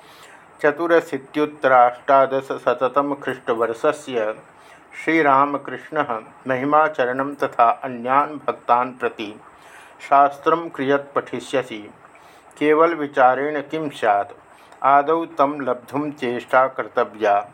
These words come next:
पुस्तकपाठेन किं ज्ञास्यसि? यावत् न हट्टप्राप्तिः भवति,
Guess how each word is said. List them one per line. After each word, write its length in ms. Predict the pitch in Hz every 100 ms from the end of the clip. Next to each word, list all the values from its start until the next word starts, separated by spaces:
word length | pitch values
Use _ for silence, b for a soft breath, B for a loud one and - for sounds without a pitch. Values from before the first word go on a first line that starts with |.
| _ - B B B -
पुस्तकपाठेन 1040 | 143 - 175 170 - 131 127 - 147 143
किं 280 | 139 165 151
ज्ञास्यसि? 720 | 123 117 - 117 110 104 95 - - - b b -
यावत् 580 | 131 139 139 151 151 -
न 340 | 123 139 160 151
हट्टप्राप्तिः 1000 | 135 - 135 120 120 - - 120 113 107
भवति, 580 | 123 135 135 113 107